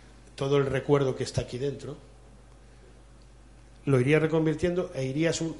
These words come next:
eh, a un diálogo con algunas facetas que tú a lo mejor necesitarías mejorar, ¿no? Por ejemplo,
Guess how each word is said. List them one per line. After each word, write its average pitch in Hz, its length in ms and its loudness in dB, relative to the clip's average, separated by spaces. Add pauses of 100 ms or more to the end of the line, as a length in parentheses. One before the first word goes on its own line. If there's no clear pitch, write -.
eh, 135 180 -8
a 120 80 -6
un 156 200 -6
diálogo 151 540 -2 (1600)
con 131 160 -2
algunas 160 400 2
facetas 180 520 0
que 147 120 -2
tú 156 140 0
a 151 60 4
lo 147 40 2
mejor 147 280 2
necesitarías 135 960 -2 (500)
mejorar, 117 500 -4 (160)
¿no? 143 100 -8 (300)
Por 117 140 -8
ejemplo, 139 460 -2